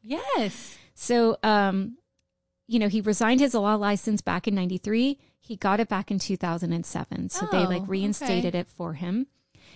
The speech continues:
Speaker 2: He wrote a memoir called After the Madness that talked about his eleven months in prison and his battle with mental illness.
Speaker 1: Mm.
Speaker 2: Again, that's what he said he was suffering from. And then here's a little fun fact.
Speaker 1: Okay.
Speaker 2: Silverman and Walkler's wife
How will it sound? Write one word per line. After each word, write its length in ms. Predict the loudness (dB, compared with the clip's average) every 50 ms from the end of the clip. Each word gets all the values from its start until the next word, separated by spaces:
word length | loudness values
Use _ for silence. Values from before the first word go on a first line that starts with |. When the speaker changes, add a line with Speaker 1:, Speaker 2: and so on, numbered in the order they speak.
| -18 -4
Speaker 2:
He 140 | -2 0 6
wrote 220 | 6 6 6 6
a 60 | 4 4
memoir 500 | 4 4 6 4 4 4 4 2 2 0
called 380 | -2 -2 -2 -2 0 0 -2 -4 -4 -2
After 340 | -2 -2 -2 -2 -2 -2 -2
the 80 | 0
Madness 680 | -2 -2 -2 -4 -6 -8 -6 -2 -2 0 0 -2 -4 -4
that 220 | -4 -4 -4 -4
talked 260 | -6 -6 -6 -6 -4
about 200 | -4 -4 -4 -2
his 140 | -2 -4 -4
eleven 380 | -4 -4 -4 -4 -2 0 0 0
months 240 | 0 0 -2 -4
in 80 | -6 -6
prison 480 | -6 -6 -6 -4 -2 0 0 0 -2 -2
and 140 | -2 0 0
his 140 | 0 0 -2
battle 340 | -4 -6 -4 -2 -2 -2 -2
with 160 | -2 -4 -4
mental 300 | -6 -6 -8 -10 -12 -12 -10
illness. 500 | -8 -4 -2 -2 0 0 -2 -2 -4 -4
Speaker 1:
Mm. 300 | -4 -4 -4 -4 -6 -8 -10 _ _ -8
Speaker 2:
Again, 420 | -6 -2 0 0 2 2 0 -2 -6 _ -10
that's 200 | -10 -8 -6 -6
what 100 | -6 -6
he 80 | -6
said 160 | -6 -4 -4
he 80 | -4 -4
was 120 | -4 -4
suffering 380 | -4 -6 -6 -6 -6 -4 -6 -6
from. 360 | -6 -4 -4 -2 -2 -2 -4 -6 _ _ _ _ _ _ _ _ _ -20 _ -20 _ _ _ _
And 240 | 0 2 2 2 2
then 560 | 2 2 2 2 2 2 0 0 -2 -2 -4 -6 _ _ _ _ _ -14
here's 240 | -6 -4 -4 -2 -2
a 60 | -2
little 140 | -4 -4 -4
fun 260 | -6 -6 -6 -6 -6
fact. 440 | -6 -8 -10 -10 -10 -14 _ -16 -14 -12
Speaker 1:
Okay. 380 | -10 -10 -8 -8 -8 -8 -10 -10
Speaker 2:
Silverman 800 | -10 -8 -4 2 4 4 4 4 4 4 4 4 4 2 2
and 140 | 2 2 2
Walkler's 520 | 2 2 0 0 -2 -4 -4 -2 -2 -2 -4
wife 600 | -6 -6 -4 -2 -2 -2 -4 -6 -8 -14 -20 _